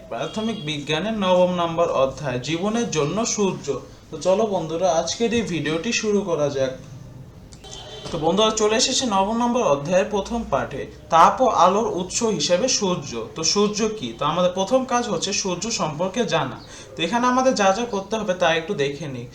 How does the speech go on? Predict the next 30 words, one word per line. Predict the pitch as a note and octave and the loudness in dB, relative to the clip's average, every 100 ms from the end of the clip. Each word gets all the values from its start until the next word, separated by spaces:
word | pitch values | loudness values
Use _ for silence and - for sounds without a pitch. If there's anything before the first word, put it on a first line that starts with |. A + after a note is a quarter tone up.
| - - | -18 -10
তো | D#3 | -6
এখানে | F3 G#3 | -2 0
আমাদের | A3+ A3+ G#3+ | 0 0 2
বলা | E3+ G3+ | 4 4
হয়েছে | A3+ F3 D3 D3+ | 4 2 0 -4
যে | D3+ | -4
প্রথমে | D#3+ F#3 G3+ D#3 | -4 -4 -4 -2
নিচে | D#3+ D#3+ G#3+ | -4 -2 2
দেখানোর | F#3 F3+ G#3+ F3 | 2 2 -2 -2
মতো | F3+ E3 E3 | -2 -4 -4
করে | F3 D3 C3 | -4 -4 -4
একটি | F#3 F#3+ | -6 -6
ছক | F#3 F3 E3+ | 2 4 2
তৈরি | D#3+ D3+ D3 | -4 -4 -2
করতে | C#3+ - C#3+ | -4 -2 -6
হবে। | C3 A2 | -6 -8
এখানে | A#2+ - - - G3 G#3 | -12 -14 -18 -4 0 4
বলা | F#3 F#3 | 6 6
হয়েছে | F3+ F3 | 4 2
সূর্য | - F#3 F3+ A#3 | -4 -2 -2 0
সম্পর্কে | A#3 G3+ F#3 G#3 A3 | 0 0 -2 -2 -4
কি | A3 G3+ G3 | -4 -2 -2
জানি, | D#3+ C#3 B3 - - - | -2 -4 -6 -10 -16 -4
যদি | D#3+ F3 | -2 0
সূর্য | - G3 G3 | 0 0 0
না | B3 A#3 | 2 2
থাকে | A#3 F3+ F#3+ G#3+ | 0 -2 -2 0
তবে | E3 E3 A#3+ | 2 2 0
কি | - G#3 F#3+ | -2 0 2
হবে। | D3 A#2 | 2 0